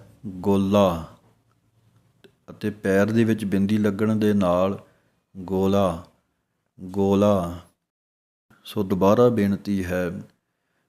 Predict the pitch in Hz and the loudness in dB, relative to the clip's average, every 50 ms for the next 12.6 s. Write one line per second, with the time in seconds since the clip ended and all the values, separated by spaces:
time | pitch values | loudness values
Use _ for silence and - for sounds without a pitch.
0 | _ _ - 113 95 - 101 117 123 127 120 127 117 - 101 98 95 98 101 90 | _ _ -10 -10 -6 -2 2 2 4 4 4 4 2 2 0 -2 -2 -2 -2 -2
1 | 95 95 98 98 95 90 82 80 104 110 _ _ _ _ _ _ _ _ _ _ | -2 -2 -2 -2 -2 -4 -6 -8 -12 -16 _ _ _ _ _ _ _ _ _ _
2 | _ _ _ _ _ 104 104 104 110 113 107 104 95 95 98 98 98 95 92 90 | _ _ _ _ _ -6 -4 -2 -2 0 0 -2 -2 0 0 -2 -2 -2 -2 -2
3 | 87 90 90 85 - - - _ _ _ _ _ _ _ _ _ _ _ _ - | -2 -4 -6 -8 -10 -14 -20 _ _ _ _ _ _ _ _ _ _ _ _ -10
4 | 95 101 101 - - 120 120 117 113 110 107 107 107 - 117 110 110 110 110 110 | -4 -4 -2 0 2 2 2 4 4 4 4 4 2 0 0 0 2 2 4 4
5 | 113 110 104 104 107 104 104 104 104 101 98 95 92 90 107 - _ _ _ _ | 4 2 2 2 2 2 2 2 2 2 0 -2 -4 -8 -14 -18 _ _ _ _
6 | _ _ _ _ - 117 113 117 117 110 110 107 98 98 92 92 - 101 101 98 | _ _ _ _ -10 -4 -2 0 0 2 2 0 0 0 -2 -4 -6 -8 -8 -8
7 | - - 90 82 - 90 92 92 87 82 85 80 - - 120 - _ _ _ _ | -6 -8 -8 -8 -8 -8 -8 -6 -6 -6 -6 -6 -8 -12 -14 -20 _ _ _ _
8 | _ _ _ _ _ _ _ _ _ _ _ _ - - - 104 107 110 120 123 | _ _ _ _ _ _ _ _ _ _ _ _ -10 -2 2 4 4 6 6 6
9 | 127 127 127 123 120 117 113 104 87 98 95 98 104 107 104 104 101 98 95 95 | 6 4 4 4 4 4 2 2 2 0 2 2 4 4 4 4 2 2 0 -4
10 | 101 - _ _ _ _ _ _ _ _ _ _ _ - 101 101 98 101 95 101 | -10 -16 _ _ _ _ _ _ _ _ _ _ _ -14 -8 -6 -4 0 2 2
11 | 98 98 113 117 113 113 113 110 110 101 101 92 - - 104 104 101 98 95 95 | 2 2 2 2 2 2 2 0 0 0 -2 -4 -4 -4 -4 -2 -2 -2 -2 -2
12 | 95 92 98 98 95 87 98 98 98 - 98 | -2 0 0 0 0 -2 -4 -4 -4 -4 -6